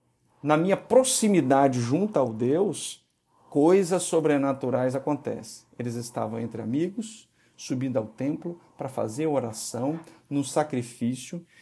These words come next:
de três horas da tarde, no sol quente, imagino eu, vamos simbolizar assim a cena, e aí no versículo dois ele encon-,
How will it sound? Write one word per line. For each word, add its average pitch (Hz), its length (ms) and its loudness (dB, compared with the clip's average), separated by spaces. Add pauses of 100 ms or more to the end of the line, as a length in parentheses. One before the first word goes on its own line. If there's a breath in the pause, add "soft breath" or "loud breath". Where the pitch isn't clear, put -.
(140 soft breath)
de 151 120 4
três 175 320 4
horas 143 200 4
da 127 100 2
tarde, 151 460 2
no 170 160 0
sol 147 420 2
quente, 180 480 2
imagino 135 560 2
eu, 196 320 6 (220 loud breath)
vamos 143 300 0
simbolizar 127 600 2
assim 117 320 -4
a 120 80 -4
cena, 185 540 -2 (380 loud breath)
e 147 60 0
aí 135 80 2
no 160 120 0
versículo 139 460 -4
dois 135 200 -2
ele 147 140 0
encon-, 156 440 -4